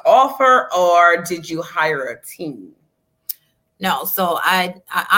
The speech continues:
Speaker 2: I definitely didn't hire a team because starting out, <laughs> I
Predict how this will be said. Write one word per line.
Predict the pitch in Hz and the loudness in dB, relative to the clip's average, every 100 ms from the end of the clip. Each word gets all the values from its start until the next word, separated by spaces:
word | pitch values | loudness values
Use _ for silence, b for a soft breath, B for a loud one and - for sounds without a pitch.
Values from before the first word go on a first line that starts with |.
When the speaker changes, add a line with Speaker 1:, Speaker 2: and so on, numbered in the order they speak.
| 202 | 0
Speaker 2:
I | 151 | -4
definitely | 208 262 254 220 202 | -4 -4 -4 -6 -6
didn't | 185 185 190 | -6 -4 -4
hire | 180 170 165 | -4 -6 -8
a | |
team | 160 - 160 165 | -10 -12 -12 -12
because | 151 151 170 151 151 | -12 -10 -8 -8 -12
starting | - 180 208 208 190 | -4 0 0 -2 -2
out, | 202 226 175 - - - | 2 4 2 -2 -8 -14
<laughs> | 233 | -10
I | 160 | -12